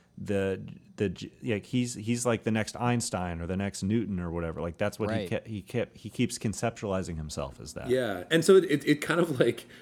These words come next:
Speaker 3: runs counter to the characterization of, like, "Oh, he's just obsessed with this, like, abstract scientific world." It's like, no, he's not. He has a lot of, like, material, real world interests. He's just a dick to his wife.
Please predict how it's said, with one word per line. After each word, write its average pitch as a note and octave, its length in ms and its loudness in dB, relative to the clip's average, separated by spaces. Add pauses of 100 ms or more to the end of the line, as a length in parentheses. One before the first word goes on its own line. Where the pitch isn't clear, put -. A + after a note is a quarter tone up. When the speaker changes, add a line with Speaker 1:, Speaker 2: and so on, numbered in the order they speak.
(140)
Speaker 3:
runs D3+ 340 6
counter C3+ 480 4
to C3+ 140 0
the B2+ 120 4
characterization A2+ 840 2
of, G#2 140 -2
like, G2 280 0 (640)
"Oh, C#3+ 140 6
he's C3 160 6
just C3+ 180 4
obsessed A#2+ 540 2
with A#2 140 -4
this, A2 200 2
like, G#2+ 200 2
abstract A2+ 540 2
scientific A2 580 0
world." A2 340 0
It's A2 160 -4
like, B2+ 140 0 (240)
no, F3+ 420 10
he's G#3+ 220 4
not. C3+ 420 4
He E3+ 440 6
has D#3+ 420 2
a C#3 80 2
lot D3 240 6
of, C#3 200 4
like, C3+ 280 6
material, C#3+ 760 6
real C3+ 280 8
world C3+ 280 6
interests. C3 540 4
He's D#3 160 6
just D#3 220 0
a C#3 40 2
dick A#2 300 2
to D3+ 80 2
his A#2+ 140 2
wife. G2+ 480 -4